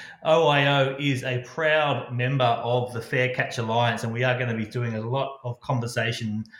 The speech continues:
about the Fair Catch Alliance today. But let's just start by going a little bit into your career in the ocean space. You've had a very far-reaching career, over thirty years as a quantitative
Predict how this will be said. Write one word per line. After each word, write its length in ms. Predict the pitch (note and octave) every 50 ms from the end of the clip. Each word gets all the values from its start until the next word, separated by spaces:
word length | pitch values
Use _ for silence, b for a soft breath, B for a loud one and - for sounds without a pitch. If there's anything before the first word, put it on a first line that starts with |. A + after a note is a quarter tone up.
| B B
about 380 | A2+ G#2+ - A#2+ A#2+ C3+ - -
the 60 | -
Fair 240 | - - A#2+ A#2 A2
Catch 200 | - A#2 - -
Alliance 420 | A#2+ A2+ G#2+ G#2 G#2+ G#2+ A2+ - -
today. 420 | - A#2 G#2 G#2+ A2 A#2 C3 C#3
But 140 | C#3 D#3 - - B B B B B B B -
let's 240 | F#3+ B3 B3+ B3+
just 280 | - B3+ - - - _ _ _
start 600 | - - - - - - E3 D3+ D#3 D#3+ D#3+ - - - A#2+ -
by 480 | D3+ C#3+ C#3 C3+ C#3 C3+ C3+ C3 B2+ B2 -
going 260 | E3 E3+ G3 A3 G#3+
a 80 | C3+ C3+
little 380 | C#3 D3+ F3 G#3+ A3+ B3 A#3
bit 240 | F3+ F#3 E3+ E3 F3
into 280 | D#3+ D#3+ D3+ C#3 - C3+
your 540 | B2 A#2 B2 C#3+ D3+ D3+ D#3 D#3 D#3 D#3
career 800 | - - - D3+ C#3 B2+ B2+ C3 C#3+ D3 C#3 C#3+ B2 A#2+ B2 C#3 C#3+ -
in 340 | D#3+ D3+ D#3+ D#3+ D#3+ D#3 C#3 B2
the 180 | B2+ B2+ B2+
ocean 460 | C3 B2+ C3 D3+ D3+ - D3+ C3 A#2+
space. 720 | A#2 - - - - D3 C#3 A#2+ G#2+ A#2+ - - - - - B B B B B B -
You've 160 | D3+ F#3 G3 F3
had 200 | E3 E3 C#3+ C#3+
a 260 | C3+ B2+ B2 A#2 A2+ G#2+
very 380 | A#2+ D3+ D#3+ E3 E3+ D#3+ C#3 B2
far-reaching 720 | - - - C#3+ C3+ C3+ B2 B2+ C3 C3+ B2+ - A#2+ A2+
career, 500 | G#2+ - - A#2+ A#2+ B2 C3 B2+ C3+ C#3
over 200 | C#3+ D#3 E3 F3
thirty 440 | E3 - - - D#3 D#3 D3+ C#3 B2+
years 400 | B2 A#2+ B2+ C3 C3 C3 C3+ B2
as 100 | A#2+ A#2
a 60 | A2+
quantitative 760 | - - - D3 C#3 B2 C3 B2 - C3 B2+ B2+ B2 B2 A#2